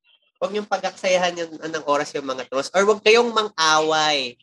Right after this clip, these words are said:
sa social media. Convince them doon sa political beliefs ninyo. Pero hindi kayo makakonvince na nakikipagdebate kayo sa isang troll. Hindi nyo nga alam kung totoong tao yun o robot lang yun eh. Diba?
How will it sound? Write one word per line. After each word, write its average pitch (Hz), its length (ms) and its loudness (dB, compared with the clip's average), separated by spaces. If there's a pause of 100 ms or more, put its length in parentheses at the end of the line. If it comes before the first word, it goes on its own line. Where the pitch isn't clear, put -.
(240)
sa 151 160 -12
social 143 480 -6
media. 113 560 -10 (320)
Convince 190 720 0
them 156 460 4
doon 143 320 -2
sa 123 400 -6
political 120 720 -4
beliefs 110 480 -12
ninyo. 101 320 -20 (400)
Pero 196 160 6
hindi 190 480 -2
kayo 180 240 0
makakonvince 151 880 -4
na 143 160 -2
nakikipagdebate 127 960 -2
kayo 120 240 -4
sa - 160 -12
isang 117 400 -8 (240)
troll. 131 400 4 (240)
Hindi 196 240 4
nyo 208 80 4
nga 196 80 4
alam 196 240 2
kung 185 160 -4
totoong 156 400 -2
tao 123 320 2
yun 139 240 -4
o 123 80 -8
robot 110 480 -8
lang 101 160 -6
yun 104 320 -6
eh. - 20 -20 (460)
Diba? - 280 -18